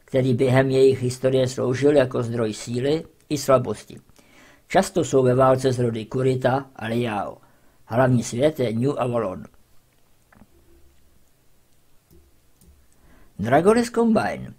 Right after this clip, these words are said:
Založen v roce dva tisíce tři sta devatenáct. Vládnoucí rod Kurita.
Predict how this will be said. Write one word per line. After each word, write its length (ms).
Založen 760
v 40
roce 320
dva 200
tisíce 480
tři 160
sta 220
devatenáct. 760
Vládnoucí 720
rod 280
Kurita. 480